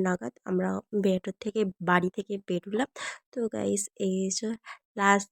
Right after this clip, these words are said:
দেখে নিলাম, দেখে নিলাম, আবার কবে আসবো জানি না। তো তোমাদের এখানেও দেখিয়ে দিলাম, আবার কবে ব্লগ দেবো কর্ণাটকের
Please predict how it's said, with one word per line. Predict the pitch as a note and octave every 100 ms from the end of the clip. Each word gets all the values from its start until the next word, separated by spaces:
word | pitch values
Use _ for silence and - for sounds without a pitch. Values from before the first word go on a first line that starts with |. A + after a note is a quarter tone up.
| -
দেখে | G3 G3 - G3+
নিলাম, | G#3+ G#3 G#3+ A#3 _ _ _ _ -
দেখে | G#3 G3 G#3+ G#3+
নিলাম, | A3 A#3+ A#3+
আবার | G#3+ G#3+ -
কবে | G#3 G#3+ G#3
আসবো | - G#3 G3+ G3
জানি | F#3+ G3+
না। | A3+ B3+ _ - - _
তো | A3 G3+ G3+ -
তোমাদের | G#3 G#3 G#3+
এখানেও | - A3 A3
দেখিয়ে | G3+ - G#3+
দিলাম, | G#3+ G#3 G#3+ G#3
আবার | F#3+ G3+ -
কবে | G#3+ G3 G#3 G3+ F#3
ব্লগ | F#3+ F#3+ F#3 -
দেবো | F#3 - F#3+ F#3+ G3 _ _ _ _ -
কর্ণাটকের | G3+ G3 F#3+ - G3+ - G#3+